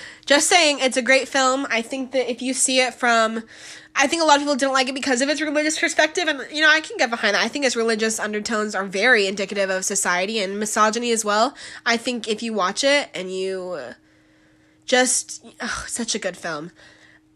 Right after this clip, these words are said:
If you just take it from the ideology of women and, you know, I, I, whatever, we're gonna talk about it a little. Men and the ideology of a flawed broken, destructive man with a peg leg foot, you know, not to be ableist,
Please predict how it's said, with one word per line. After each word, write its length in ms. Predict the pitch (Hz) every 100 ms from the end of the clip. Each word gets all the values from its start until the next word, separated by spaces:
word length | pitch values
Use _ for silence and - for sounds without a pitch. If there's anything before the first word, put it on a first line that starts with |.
| -
If 140 | 233
you 80 | 240
just 280 | 226 240 -
take 180 | 247 220
it 140 | 208
from 240 | - 214
the 120 | 214 202
ideology 760 | 196 202 190 185 190 196 190
of 260 | 196 190 180
women 560 | 190 196 185 175 175 - -
and, 500 | 196 185 185 185 -
you 120 | 202 269
know, 60 |
I, 80 | 302
I, 140 | 359 370 466
whatever, 260 | 622 247
we're 100 | 208
gonna 140 | 285 427
talk 180 | 359 247
about 160 | 196
it 40 | 147
a 20 |
little. 240 | 117 92 - - - - - - - -
Men 360 | 240 269 233
and 200 | 202 220
the 120 | 233 233
ideology 880 | 220 226 220 208 208 202 214 202
of 760 | - 214 202 196 196 185 - - -
a 220 | 220 214
flawed 840 | - - 247 233 220 220 214 220 220 _ - 202
broken, 600 | 240 233 226 240 220 226
destructive 840 | 208 - - 220 - 233 214 - -
man 480 | 226 220 208 202 214
with 260 | 214 214 -
a 280 | 214 202
peg 380 | 202 - 240 220
leg 240 | 220 208 214
foot, 360 | - 214 202
you 120 | 208
know, 260 | 208 196 185
not 280 | 233 247 262
to 80 | 247
be 100 | 226
ableist, 540 | 214 208 190 202 -